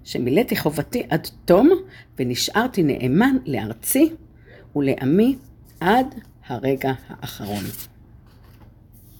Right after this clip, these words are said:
ועדיין נותרת השאלה בעינה, מי או מה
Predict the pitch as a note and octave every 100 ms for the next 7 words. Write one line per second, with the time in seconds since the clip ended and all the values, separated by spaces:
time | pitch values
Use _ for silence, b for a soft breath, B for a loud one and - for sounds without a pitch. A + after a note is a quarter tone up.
0 | - - - - - - - b b b
1 | b b b b - - - _ C3+ C3+
2 | G#2+ F3+ C#4 A#3 - B3 C4 E3+ - C3
3 | B2+ F3 C#3 - B2+ B2+ A2+ - - _
4 | _ _ _ _ - _ _ _ - C#3+
5 | D#3+ B3+ - F#3+ D3 C3 B2